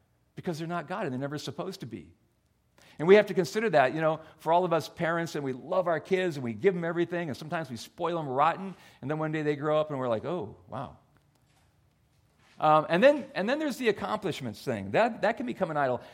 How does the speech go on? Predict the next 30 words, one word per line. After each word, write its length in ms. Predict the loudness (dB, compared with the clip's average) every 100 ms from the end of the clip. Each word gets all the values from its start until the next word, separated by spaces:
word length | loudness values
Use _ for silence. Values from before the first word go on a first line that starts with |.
| -2 2
That, 160 | 4
I 100 | 2
would 160 | 0 -4
just 420 | -6 -6 -8 -4
call 140 | 0
that 140 | 2 2
a 20 |
career. 640 | -2 -2 2 2 2 -2 -14 _ _ _ _ _ _ _ -10
And 80 |
sometimes 500 | -4 2 4 4 2
the 160 | -2 -8
career 680 | -6 -2 4 6 6 4 -4 -18 _ _
becomes 280 | 0 2 2
so 260 | 0 0 0
important 480 | -2 -4 -4 -4 -6
to 200 | -4 -4
us 340 | -4 -10 -14 -20 -4
that 100 | 0
we 140 | 6 6
allow 300 | 6 4 4
a 40 |
career 440 | 0 -2 0 2 0
to 100 | -2
define 380 | -2 0 0
us. 60 | 2
We, 120 | 0 0 4
"Well, 100 | 6
I'm 140 | 6
a 60 | 4
doctor. 480 | 2 0 -6 -12